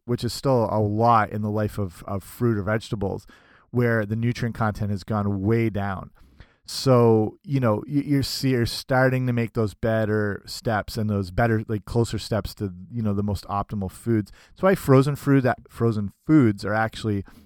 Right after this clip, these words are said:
not a bad choice. And, and they're one of those things that, even though it's, you know, in that packaged kind of concept, actually not too bad, because when those things are picked, there's a flash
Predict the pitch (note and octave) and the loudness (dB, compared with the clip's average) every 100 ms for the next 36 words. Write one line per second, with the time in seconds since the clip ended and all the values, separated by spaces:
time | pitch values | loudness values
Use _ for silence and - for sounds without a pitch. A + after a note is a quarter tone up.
0 | - - _ A#2 B2 D3 B2+ B2 A#2 G#2 | -20 -20 _ -4 0 0 0 2 2 0
1 | - - A#2+ A2 - G#2+ G#2 A2+ A#2 F#2+ | -4 2 4 4 0 -4 -4 -4 -4 -4
2 | A#2+ C#3 D3 C#3 B2 B2+ A2+ - A#2+ A2+ | -2 2 2 2 2 0 -2 -2 -4 -4
3 | G#2 G#2 G2+ G2 - _ _ _ _ C3+ | -4 -2 -2 -4 -12 _ _ _ _ -4
4 | A#2+ A#2+ A2 G#2+ - - A#2+ G#2+ G2+ G2 | -2 2 2 2 -4 -8 -2 -2 -2 -4
5 | - - A2 G#2+ A#2+ G#2+ G2 G2 - - | -4 -2 -2 -2 -2 -4 -6 -16 -20 -8
6 | A#2 G#2+ G2+ G#2+ G#2+ C3 C#3 - A#2+ G2 | -4 -4 -2 -4 -2 -2 -4 -8 -20 -20
7 | - _ _ _ _ - A#2+ - D#3 C3 | -20 _ _ _ _ -6 -4 -4 -4 -2
8 | A#2+ - G#2+ F#2 A2+ G#2 - A#2+ A#2 B2 | -4 -2 -4 0 0 -2 -4 -4 -2 -2
9 | A#2+ G#2+ A2 C3+ D3+ D#3+ B2 A2+ - - | -4 -4 2 2 2 -4 -2 -2 -4 -4
10 | A#2 F#2+ - - _ _ _ - A2 A2 | -4 -6 -12 -20 _ _ _ -4 -2 -4
11 | - A#2+ B2 B2 - | -8 0 2 2 -2